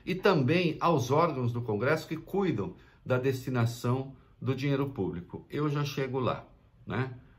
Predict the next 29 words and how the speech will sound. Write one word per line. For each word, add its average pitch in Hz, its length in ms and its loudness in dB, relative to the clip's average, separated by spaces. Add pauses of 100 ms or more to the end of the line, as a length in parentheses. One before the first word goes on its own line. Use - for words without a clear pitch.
(200)
Vamos 170 360 4
começar 139 440 -2
pela 139 200 0
coisa 127 320 -2
que - 80 -16
considero 123 1040 0
a 117 100 2
mais 123 680 -2
importante 147 600 0
no 185 160 6
momento. 113 440 2 (360)
A 190 120 2
Comissão 220 440 2
de 208 120 2
Trabalho, 123 540 6
de 117 60 4
Administração 117 720 0
e 113 40 -2
de 117 80 -4
Serviço 123 480 -4
Público 107 440 -4
da 165 140 2
Câmara 147 580 4 (300)
convocou 185 580 2
o 151 60 4
general 131 480 2
a 143 80 4
prestar 143 520 -2
esclarecimentos 139 1600 -2